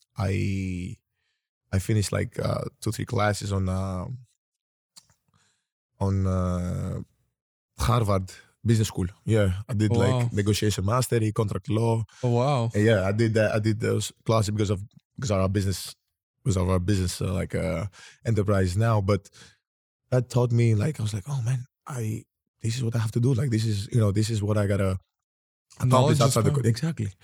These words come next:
Speaker 1: So that's why. Uh, but I was never this guy. I was never, like, in school, like, I was never the guy, like, "Oh, gotta read books." And I'm like, no, I've always been, I've always loved movies more than books.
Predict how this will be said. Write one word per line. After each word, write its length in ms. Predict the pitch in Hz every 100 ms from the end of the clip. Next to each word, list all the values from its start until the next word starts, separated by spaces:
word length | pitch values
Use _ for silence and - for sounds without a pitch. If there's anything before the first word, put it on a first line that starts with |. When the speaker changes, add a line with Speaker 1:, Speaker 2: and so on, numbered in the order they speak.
| - - - _ _ -
Speaker 1:
So 80 |
that's 200 | 131 135
why. 320 | 127 120 101 92 - - _ -
Uh, 100 | 110
but 140 | 120
I 40 | 127
was 180 | 135 123
never 200 | 147 143
this 160 | 131
guy. 220 | 113 120 117
I 60 |
was 120 | 107 113
never, 260 | 120 117 107
like, 220 | 104 117
in 100 | 123
school, 220 | - 135
like, 120 | 123
I 40 | 117
was 120 | 110
never 160 | 120 110
the 80 |
guy, 160 | 107 104
like, 200 | 104 90 _ - - -
"Oh, 300 | 151 139 139 - - _ -
gotta 140 | 107
read 140 | 113 104
books." 340 | 120 131 117
And 100 | 104
I'm 60 | 107
like, 580 | 107 113 - 107 113 131 143
no, 100 | 107
I've 100 | 110
always 340 | 120 120 107 104
been, 300 | 113 110 101 - _ _ _ _ _ _ _ -
I've 80 | 107
always 260 | 127 117
loved 320 | 107 110 104 120
movies 360 | 120 107 95
more 160 | 107 104
than 140 | 98
books. 360 | 101 92 -